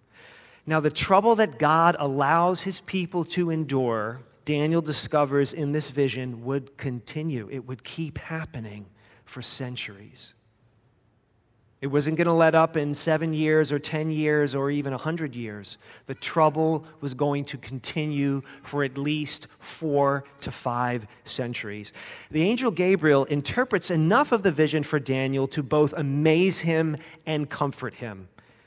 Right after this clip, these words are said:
So at first, I wanna talk about what's amazing about this vision and then what's comforting about it. Here's what's amazing about the vision. The vision predicted with great accuracy events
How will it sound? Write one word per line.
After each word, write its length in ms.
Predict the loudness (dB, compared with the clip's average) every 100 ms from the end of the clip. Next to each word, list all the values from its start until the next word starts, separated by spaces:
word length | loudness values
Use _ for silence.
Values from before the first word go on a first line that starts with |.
| _ 2
So 200 | 6 6
at 100 | 6
first, 280 | 6 6 6
I 60 |
wanna 180 | 2 2
talk 240 | 2 2
about 300 | 2 4 2
what's 260 | 4 4 6
amazing 560 | 4 4 2 2 0 0
about 280 | 0 -2 -2
this 140 | -2
vision 420 | -2 -2 -2 -4
and 200 | -4 -4
then 160 | -4 -2
what's 200 | -2 -4
comforting 640 | -6 -6 -6 -10 -10 -12 -18 -16
about 360 | -10 -8 -8
it. 120 | -12 -18 0
Here's 220 | 0 2
what's 160 | 2
amazing 480 | 4 6 4 4 0
about 300 | 2 0 0
the 60 | -4
vision. 460 | -4 -4 -6 -14 -20 _ _ _ _ _ _ _ -20 -20 2
The 100 | 4
vision 400 | 8 8 8 2
predicted 720 | 4 2 4 4 6 2 4
with 240 | 2 2 -4
great 480 | -8 0 2 0 -4 -16 -18 6
accuracy 680 | 8 8 6 4 4 2 0 2
events 640 | 4 6 6 4 0 -4